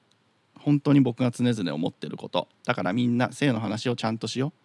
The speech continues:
包み隠さず。包み隠さずとは言わないけども、大事なところは言おうよ。うん。あの、セックスアンドザシティっていうドラマ流行ったじゃないですか、日本で。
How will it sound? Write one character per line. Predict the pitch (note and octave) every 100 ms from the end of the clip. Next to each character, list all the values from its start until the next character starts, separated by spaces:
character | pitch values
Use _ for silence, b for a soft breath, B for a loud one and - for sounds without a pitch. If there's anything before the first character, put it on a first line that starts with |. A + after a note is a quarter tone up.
| _ _
包 | - A#2
み | A2
隠 | A#2 -
さ | -
ず。 | - -
包 | - B2+
み | D3+
隠 | - C#3
さ | -
ず | D#3+
と | A2
は | E3+
言 | G#2
わ | A#2
な | A#2+
い |
け | -
ど | A2+
も、 | G#2+ C#3 - B B B B B B -
大 | A#2+ A#2
事 | A2
な | G#2+
と | G#2+
こ | C3
ろ | F3
は | B2
言 | A2 B2+
お | F3+ F#3
う |
よ。 | A2+ - _ _ _ -
う | A2
ん。 | G2+ - _ _ _ _ _ _ -
あ | G#2+
の、 | G2+
セ | G#2+
ッ |
ク | - -
ス | F#3
ア |
ン | F#3+
ド | F#3+
ザ | G3
シ | -
テ | -
ィ | F3
っ |
て | -
い | G#2 G2+ F#2+
う | F#3
ド | A2
ラ | A#2+
マ | B2+
流 | A#2+
行 | E3
っ |
た | -
じ | C4+
ゃ |
な | -
い |
で | F2+
す |
か、 | D#2+
日 | F2+
本 | - F2+
で。 | - -